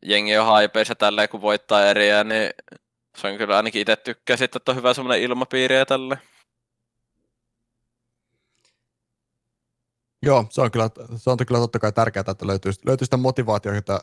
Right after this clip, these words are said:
Speaker 2: kehittyä ja viedä sitä asiaa eteenpäin. Sä kun seuraat Suomiskenen, nyt on ihan hyvä kysellä myös vähän noista niin,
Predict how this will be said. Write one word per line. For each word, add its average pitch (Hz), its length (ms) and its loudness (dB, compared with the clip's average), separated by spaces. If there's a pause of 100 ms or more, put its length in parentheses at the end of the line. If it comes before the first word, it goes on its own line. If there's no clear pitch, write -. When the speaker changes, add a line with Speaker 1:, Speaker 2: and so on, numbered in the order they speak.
(120)
Speaker 2:
kehittyä 107 420 -2
ja 90 100 -4
viedä 98 180 -2
sitä - 160 -8
asiaa 98 400 -2
eteenpäin. 110 440 -2 (320)
Sä 196 80 2
kun 208 120 -4
seuraat 185 500 0
Suomiskenen, 120 580 -2
nyt 127 180 -4
on 139 120 -2
ihan 139 220 2
hyvä 147 160 2
kysellä 127 340 0
myös 123 200 -2
vähän 131 180 0
noista 117 240 -4
niin, 117 140 -4